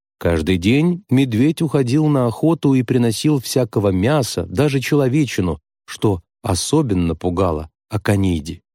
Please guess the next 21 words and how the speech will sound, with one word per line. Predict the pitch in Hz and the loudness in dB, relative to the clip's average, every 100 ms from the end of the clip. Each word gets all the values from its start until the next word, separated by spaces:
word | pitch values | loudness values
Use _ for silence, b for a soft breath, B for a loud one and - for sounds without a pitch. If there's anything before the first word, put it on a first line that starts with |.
| _ _ _ _ _ _ - | _ _ _ _ _ _ -4
Наконец | 98 113 139 127 185 196 - - | 0 2 2 2 0 -2 -8 -4
она | 135 113 139 | 0 0 0
подошла | - 120 107 - 117 | 0 -2 0 0 -2
к | - | 0
амбару, | 110 101 151 160 82 71 _ _ - | -2 0 0 0 -2 -4 _ _ -2
и | 113 | 0
гром | 98 101 123 165 160 | 0 2 4 4 2
попросил | 135 127 123 113 - 151 | 0 0 0 -2 0 2
ее | 143 139 131 | 2 2 2
помощи, | - 143 123 98 - | 2 0 2 0 0
ведь | 101 110 107 - | 0 0 -2 -4
оба | - 185 180 139 139 | 0 2 2 2 2
они | 123 120 | 2 0
были | 107 120 120 117 | 0 0 2 0
пленниками. | - 127 127 117 98 92 - 87 76 76 _ _ _ _ _ _ _ _ _ _ | 0 2 2 2 0 -2 -2 -2 -4 -10 _ _ _ _ _ _ _ _ _ _
Аканиди | - 95 - 82 101 165 139 85 76 _ _ | -6 -4 -2 0 2 2 0 -2 -4 _ _
подпилила | - 165 _ 151 151 156 123 98 | -2 -2 _ 0 2 2 2 0
цепи | - 151 147 127 110 - _ - | 0 0 2 0 0 -2 _ 0
и | 147 | 0
освободила | 131 - 113 123 139 120 110 85 | 0 0 0 2 0 0 -2 -2
грома. | 82 110 87 76 | -2 0 0 -4